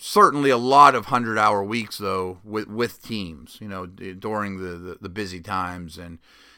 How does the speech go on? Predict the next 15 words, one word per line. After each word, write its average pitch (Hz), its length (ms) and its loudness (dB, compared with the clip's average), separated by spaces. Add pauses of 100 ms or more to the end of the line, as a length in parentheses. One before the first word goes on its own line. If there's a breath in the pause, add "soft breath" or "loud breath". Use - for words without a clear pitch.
even 135 340 2
the 107 400 -4 (180)
moderately 107 720 2
busy 85 320 -10
times. 82 520 -10
I 90 40 -14
mean, 90 120 -12
you're 143 140 -4
there 98 420 -4
a - 180 -12
lot. 82 420 -6 (680 soft breath)
So, 139 320 4 (300)
long-winded 160 480 2
answer. 117 420 -2 (840 soft breath)
Um, 107 540 -4